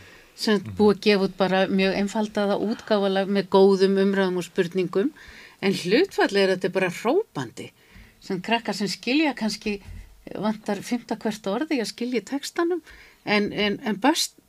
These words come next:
Speaker 1: ba-, baslast svo í, í þessu,
Speaker 2: Já,
Speaker 1: í málfræðinni,
Speaker 2: og íslenska kennsla
Speaker 1: sko.
Speaker 2: á náttúrulega að vera byggð upp á lestri bókmennta og ritun, sko.
Speaker 1: Ég veit ekki,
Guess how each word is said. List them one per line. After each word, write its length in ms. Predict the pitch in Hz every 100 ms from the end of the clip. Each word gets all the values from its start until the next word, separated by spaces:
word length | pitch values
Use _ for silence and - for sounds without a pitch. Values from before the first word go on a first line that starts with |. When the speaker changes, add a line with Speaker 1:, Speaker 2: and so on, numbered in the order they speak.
| - -
Speaker 1:
ba-, 260 | - 240 294
baslast 560 | 220 262 - 285 247 -
svo 160 | 240
í, 280 | 220 214 214 - 143 - 127
í 100 | 233
þessu, 520 | - 349 - - 151 - -
Speaker 2:
Já, 200 | 85 78 -
Speaker 1:
í 60 |
málfræðinni, 680 | 202 247 95 92 165 147 139
Speaker 2:
og 60 | 73
íslenska 140 | 113
kennsla 100 | 98
Speaker 1:
sko. 80 | 110
Speaker 2:
á 60 | 107
náttúrulega 240 | 110 110
að 100 | 107
vera 280 | 107 104 107 - - _ -
byggð 220 | 113 113
upp 160 | 107
á 120 | 123 117 120 - - _ - - - _ - 127 127
lestri 440 | 127 - 135 127 123 _ -
bókmennta 400 | 143 160 143 131
og 160 | 123
ritun, 300 | 160 214 135
sko. 100 | 214
Speaker 1:
Ég 320 | 226 233 269
veit 80 | 262
ekki, 220 | 285 254